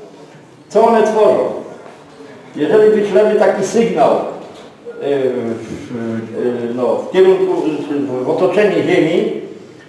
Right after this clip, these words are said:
powstają tak zwane alikwoty. Normalnie fala, fala sinusoidalna płynie w ten sposób. Dźwięk. Przy dźwięku, ja nie mówię o, że jest fala jeszcze prostokątna i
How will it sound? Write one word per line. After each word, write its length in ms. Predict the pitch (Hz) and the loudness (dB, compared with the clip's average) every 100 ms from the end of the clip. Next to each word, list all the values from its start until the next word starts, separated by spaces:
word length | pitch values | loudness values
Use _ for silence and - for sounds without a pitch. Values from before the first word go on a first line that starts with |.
| - - - | -20 -10 0
powstają 760 | 170 170 214 202 196 196 202 196 196 - - | 2 2 2 4 4 4 2 -2 -6 -10 -6
tak 160 | 156 | -4
zwane 340 | 143 190 190 185 | 0 2 2 2
alikwoty. 680 | 175 175 175 202 196 - - - - - - - - - - - - - - - - 127 | 2 2 -2 -2 -2 -2 -6 -10 -14 -16 -18 -20 -20 -20 -20 -20 -20 -20 -20 -20 -10 -4
Normalnie 420 | 135 202 214 196 | 0 2 2 4
fala, 400 | 190 196 202 - | 4 4 2 0
fala 360 | 185 202 202 | 2 4 4
sinusoidalna 920 | 202 190 190 185 185 185 180 185 185 180 | 4 2 2 4 4 4 4 4 4 2
płynie 340 | 175 170 170 | 0 0 0
w 80 | 165 | -2
ten 140 | 143 | -4
sposób. 600 | 143 - - - 135 - - - - - _ _ _ - - 113 | -4 0 0 0 -4 -6 -12 -18 -20 -20 _ _ _ -20 -20 -16
Dźwięk. 380 | 123 185 - - - - - - - - - | -4 -2 -2 -4 -10 -16 -20 -20 -20 -20 -14
Przy 120 | 165 | -10
dźwięku, 340 | 151 196 185 170 | 0 2 4 2
ja 180 | 156 | 2
nie 60 | 165 | 0
mówię 220 | 170 170 | 0 2
o, 100 | 156 151 143 151 139 | 4 2 0 0 2
że 120 | - | 2
jest 160 | - | 2
fala 180 | 170 170 | 4 4
jeszcze 180 | - - | 4 0
prostokątna 800 | - 190 180 175 165 165 185 180 | -2 -2 -2 -2 -2 -2 -2 0
i 220 | 180 | -2